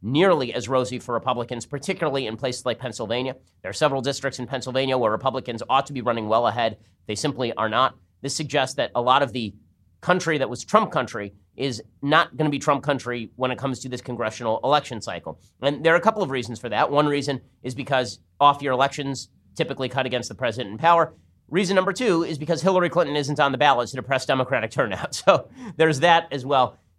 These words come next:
That means that Republicans are not gonna turn out in quite as great numbers as they turned out in twenty sixteen, and Democrats are gonna turn out maybe in greater numbers than they turned out in twenty sixteen. That may make all the difference. Well, President Trump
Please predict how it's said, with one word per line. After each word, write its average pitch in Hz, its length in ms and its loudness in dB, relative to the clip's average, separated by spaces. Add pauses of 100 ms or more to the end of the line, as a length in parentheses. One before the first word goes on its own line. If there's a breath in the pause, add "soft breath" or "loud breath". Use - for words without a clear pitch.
(120)
That 156 240 2
means 143 240 0
that 127 160 -2
Republicans 170 480 0
are 151 40 2
not 139 160 0
gonna 143 140 -6
turn 139 220 -2
out 131 100 0
in 120 80 -8
quite 180 260 2
as 135 120 -6
great 143 180 0
numbers 127 300 -4
as 117 80 -12
they 117 100 -8
turned 123 260 -6
out 117 220 -2
in 113 100 -8
twenty 117 240 -8
sixteen, 170 520 -6 (160)
and 139 100 -6
Democrats 143 400 0
are 135 40 -12
gonna 131 180 -4
turn 139 200 -2
out 127 220 0
maybe 139 300 -2
in 165 100 -2
greater 170 260 2
numbers 98 340 -4
than 110 80 -12
they 110 80 -8
turned 117 220 -8
out 113 160 0
in 110 80 -8
twenty 120 220 -8
sixteen. 107 540 -10 (180)
That 143 160 2
may 135 140 0
make 117 200 -2
all 120 160 0
the 120 80 -4
difference. 98 360 -6
Well, 143 100 2
President 214 420 0
Trump 143 260 2